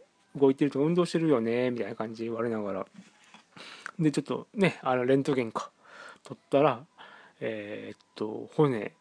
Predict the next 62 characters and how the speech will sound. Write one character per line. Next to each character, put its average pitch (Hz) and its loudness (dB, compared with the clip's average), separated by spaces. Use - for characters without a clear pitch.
と 101 -6
人 117 -4
体、 - -2
両 160 10
方、 143 4
い 170 6
か - 6
れ 160 10
て - -4
ま 135 -2
し - -2
た。 - -18
<laughs> - -
あ 117 4
の、 123 0
ま 123 2
あ、 - 2
骨 254 6
っ - 2
て 123 -8
言 113 -6
っ - -20
て 131 2
も、 123 2
ま 262 8
あ、 - 12
ひ 151 0
び 208 0
か。 - -8
骨 156 2
折 214 -2
っ 202 -6
て 247 2
い 233 4
う 220 2
表 226 6
現 202 2
で 139 2
は 107 -4
な 107 -4
く、 - -20
ひ - -4
び 180 -2
が 147 6
ち - -2
ょ - 0
っ - -14
と - -2
入 - -6
っ - -12
て - -14
る - -12
の - -14
と、 240 -4
人 139 0
体 107 -8
が 110 -10
伸 113 -8
び 110 -6
て 117 -4
る 117 0
っ 113 -2